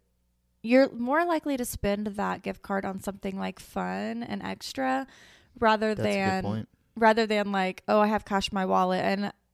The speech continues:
Speaker 1: I need to get groceries, so that's what my <laughs> Christmas money's going towards." And then you
Speaker 2: Yeah.
Speaker 1: kind of forget about it, and then, which, I mean, that's still really nice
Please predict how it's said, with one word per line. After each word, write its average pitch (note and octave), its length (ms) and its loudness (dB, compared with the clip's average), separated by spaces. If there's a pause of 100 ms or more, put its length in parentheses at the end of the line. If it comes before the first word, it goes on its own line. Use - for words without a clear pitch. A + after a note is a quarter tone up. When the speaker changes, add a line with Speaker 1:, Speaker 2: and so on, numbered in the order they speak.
(100)
Speaker 1:
I G3+ 100 2
need G3+ 140 0
to G#3 40 -8
get G#3 180 2
groceries, F#3+ 500 0
so G3+ 140 2
that's G3+ 220 2
what A#3 120 0
my A3 100 4
<laughs> - 0 -
Christmas B3+ 480 -2
money's A3 300 2
going F#3+ 280 -2
towards." G3 540 -6 (380)
And B3 120 6
then C#4+ 80 2
you C#4+ 100 2
Speaker 2:
Yeah. C#4+ 40 0
Speaker 1:
kind C#4 160 2
of B3+ 60 -4
forget A3 260 2
about G3 300 4
it, G3 180 2
and G3 100 -2
then, G3+ 180 -4 (360)
which, - 320 2
I - 80 -2
mean, F#3+ 160 -2
that's F#3+ 180 -2
still F#3 200 -2
really F3+ 260 -2
nice F3 720 -4